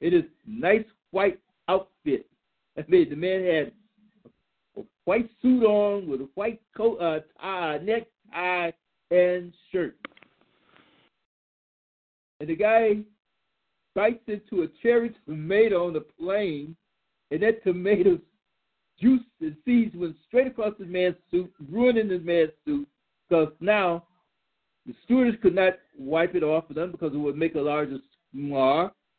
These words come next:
And he had three more hours to go before they had a refueling flight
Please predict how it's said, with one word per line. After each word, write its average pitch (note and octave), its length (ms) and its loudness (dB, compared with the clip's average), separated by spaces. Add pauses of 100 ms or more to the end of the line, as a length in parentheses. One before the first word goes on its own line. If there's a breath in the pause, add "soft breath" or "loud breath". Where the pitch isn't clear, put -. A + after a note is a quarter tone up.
(200)
And D#3+ 100 -4
he F#3+ 60 8
had E3+ 220 6
three A#3+ 200 -2
more A#3 240 2
hours F#3+ 300 -2
to E3+ 60 -6
go F#3+ 220 -2
before E3 340 -6
they E3 120 -2
had D3+ 420 -4
a C3 60 -6
refueling D#3 640 0 (100)
flight D#3 300 -2